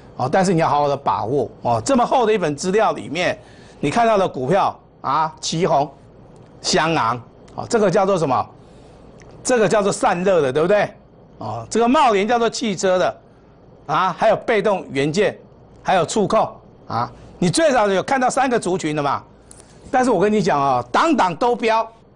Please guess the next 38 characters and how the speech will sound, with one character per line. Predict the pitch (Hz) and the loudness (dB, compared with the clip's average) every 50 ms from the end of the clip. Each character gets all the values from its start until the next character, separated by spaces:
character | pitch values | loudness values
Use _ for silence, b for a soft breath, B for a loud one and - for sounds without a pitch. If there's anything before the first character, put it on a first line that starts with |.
| - - - - - - - - - - - - | -20 -20 -20 -20 -20 -20 -20 -20 -20 -20 -14 -6
我 | - 165 | -4 -2
今 | 160 202 247 | 0 0 0
天 | 254 254 | 0 0
不 | 165 - 220 | -2 0 0
会 | 240 240 208 | 2 2 2
说 | 214 233 | 2 0
把 | - - 135 143 | 0 0 -2 0
那 | 185 220 | 0 0
个 | 208 202 190 190 | 2 2 2 2
什 | 151 160 | 0 -2
么 | 156 151 135 107 - B B B B B B B - - - - - | -2 -2 -2 -2 -4 B B B B B B B -20 -20 -18 -6 -2
标 | 285 - - 254 | 2 2 4 4
的 | 226 202 170 | 4 2 0
拿， | 170 180 175 180 165 - | 0 -2 -2 -2 -4 -6
拿 | - 170 196 185 | -4 -2 -2 0
出 | 180 226 | 2 2
来 | 202 185 | 0 0
讲， | - - 170 135 107 104 | 0 -2 -2 -2 -2 -2
不 | - - - | -4 -4 -4
标 | 180 - 247 233 226 | -2 2 2 2 2
的 | 196 180 170 - - - - - - - - | 2 0 0 -2 -8 -20 -20 -20 -20 -8 -2
都 | - 220 196 | -2 0 0
不 | 220 214 | 0 -2
讲， | - 185 123 107 | 0 -2 -2 -2
不 | 107 180 202 | -2 -2 0
会。 | 202 240 - - - B B B B B B B B B B | 2 2 0 0 -4 B B B B B B B B B B
你 | B 185 196 202 | B 2 2 2
这 | 185 330 | 2 2
个 | 311 277 | 0 0
机 | - 294 285 294 | 2 2 2 4
密 | 285 294 269 247 | 4 2 2 0
资 | - 262 269 | 0 0 0
料 | 277 277 254 226 - - - - - | 2 2 2 2 0 -4 -12 -12 -2
档 | - 175 208 254 285 320 277 | 0 0 2 2 2 0 0
档 | - - 190 180 156 | 0 0 0 0 0
都 | 233 233 233 | 0 0 0
标 | 202 208 226 226 214 220 220 | 0 0 0 0 2 2 2
啊， | 202 147 - | 2 2 -2